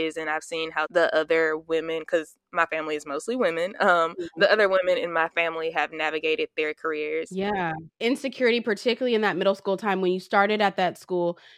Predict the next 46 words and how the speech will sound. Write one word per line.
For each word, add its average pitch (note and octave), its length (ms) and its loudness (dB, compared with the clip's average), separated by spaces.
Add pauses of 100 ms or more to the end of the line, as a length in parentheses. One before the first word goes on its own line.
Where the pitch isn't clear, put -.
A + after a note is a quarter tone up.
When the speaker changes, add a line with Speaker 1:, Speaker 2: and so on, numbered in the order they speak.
(120)
Speaker 2:
do G#3 60 -4
you A#3+ 140 0
think C#4+ 260 0
that D4 240 2
could B3 120 0
have A3 140 -2
come A3 300 -2
from G3+ 540 2 (380)
knowing G#3+ 500 4
that D#4 320 4
you C#4+ 340 -2
didn't C4+ 320 0
have C4+ 320 4
the B3+ 80 -2
same C4+ 240 4
experiences B3+ 680 0
as A#3+ 140 2
those A3+ 160 0
other A3+ 160 0
kids? A3+ 240 -2
You G3+ 100 -2
weren't F#3 300 2
moving A#3 320 2
as A3+ 180 0
much, A3+ 280 0
so A3 100 0
maybe G3+ 240 2
you F#3+ 120 0
weren't F#3 200 2
as, E3+ 280 -4 (240)
I F3 60 -10
mean, F3 120 -2
I, D#3+ 180 -6
I F3+ 60 -6
don't E3+ 100 -4
know, D#3 120 -8
cultured G3+ 640 2
as F#3+ 200 2
much F#3+ 220 -2
as G3+ 120 -8
these G3 200 -2
other F#3 240 0
folks. F#3+ 340 0
So F#3+ 120 2
it's F3+ 140 0
like, F3 240 -2